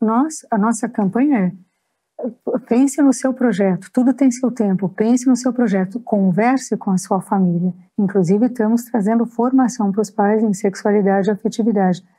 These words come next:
porque são os primeiros responsáveis, né, pelo, pelo des-, despertar sexual, afetivo de um, de uma criança, de um adolescente.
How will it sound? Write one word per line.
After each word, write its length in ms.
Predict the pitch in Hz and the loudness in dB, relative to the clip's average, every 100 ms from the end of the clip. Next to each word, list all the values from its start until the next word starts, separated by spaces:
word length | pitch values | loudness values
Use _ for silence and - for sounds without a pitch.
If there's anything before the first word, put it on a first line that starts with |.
| _ - | _ -6
porque 200 | 180 196 | -2 -4
são 380 | - 220 254 262 - - | -2 2 2 0 -8 -4
os 280 | 214 233 233 _ - | 0 0 -2 _ 0
primeiros 600 | 240 240 277 311 208 - | 4 4 4 2 -2 -4
responsáveis, 840 | 196 - 202 180 202 185 180 180 | -6 -2 -2 0 0 0 0 2
né, 140 | 233 247 | 0 2
pelo, 180 | 196 190 190 - _ - | 0 0 -2 -18 _ -2
pelo 220 | 196 185 | 2 2
des-, 600 | 175 185 185 220 208 233 - 185 | 2 2 0 -2 -4 -6 -14 -6
despertar 760 | 170 - 214 185 - 202 202 | -6 -4 -6 -4 -2 0 0
sexual, 640 | 165 196 180 - 185 202 202 | -2 -6 -6 -2 0 2 0
afetivo 520 | 180 185 - 196 202 | -2 -4 -2 0 0
de 120 | 185 | 2
um, 200 | 190 190 - _ - | 0 0 -6 _ -2
de 60 | 190 | 0
uma 200 | 185 180 | 2 0
criança, 440 | 180 220 240 240 | 0 0 0 0
de 100 | 208 | -2
um 100 | 220 | 0
adolescente. 840 | 214 220 220 233 226 190 170 190 | 0 0 -2 -2 0 0 -2 -6